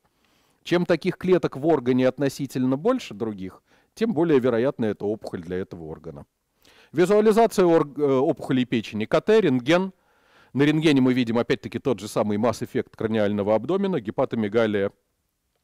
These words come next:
На узи мы можем определить тип поражений. Нодулярный, диффузный, одиночный. А оценить наличие асцита, оценить метастазирование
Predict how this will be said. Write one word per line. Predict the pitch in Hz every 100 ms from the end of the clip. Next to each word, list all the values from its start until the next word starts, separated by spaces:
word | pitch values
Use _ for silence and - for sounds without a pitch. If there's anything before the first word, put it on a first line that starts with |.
| _ -
На | 170
узи | 165 147 151 165 _ _ -
мы | 127
можем | 156 156 135
определить | 139 135 143 147
тип | - 160 -
поражений. | 107 101 95 85 82 90 _ 123
Нодулярный, | 123 165 185 180 165
диффузный, | 110 117 160 175 156 135 - _
одиночный. | 110 107 123 156 156 165 151 - _ _ _ _ _
А | - 110 120
оценить | 135 - 156 160 117 -
наличие | 110 120 113 - 110
асцита, | 113 - 196 - 156
оценить | - 113 120 160 -
метастазирование | 110 - - 113 123 143 123 120 113 107 101